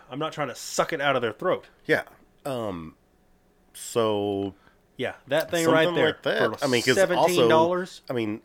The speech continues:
Speaker 2: I don't remember enough of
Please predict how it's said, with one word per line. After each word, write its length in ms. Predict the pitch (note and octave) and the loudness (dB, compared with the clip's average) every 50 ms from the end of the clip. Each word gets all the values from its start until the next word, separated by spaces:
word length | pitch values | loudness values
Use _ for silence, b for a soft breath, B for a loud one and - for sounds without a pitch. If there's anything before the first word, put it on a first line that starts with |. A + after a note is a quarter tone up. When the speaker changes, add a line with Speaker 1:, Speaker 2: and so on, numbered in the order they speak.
| _ - - _ - | _ -20 -16 _ -8
Speaker 2:
I 120 | D#2+ E2+ F2+ A2 C3+ _ _ D#3 - _ _ _ _ _ _ _ - A2+ - | -8 -6 -8 -10 -16 _ _ -20 -20 _ _ _ _ _ _ _ -20 -10 -6
don't 200 | - A2+ G#2 - | -6 -6 -6 -6
remember 500 | A2+ B2 G#2+ G2 F#2 A2 C3 C#3 A2+ F#2 | -6 -4 -4 -2 -2 -2 -2 -2 -2 -2
enough 320 | E2 D#2+ E2 F2 F#2 - - | -4 -4 -4 -6 -6 -8 -12
of 520 | - F#2 F#2 F2+ F2 E2 E2 - - - | -12 -10 -8 -8 -8 -8 -12 -16 -20 -20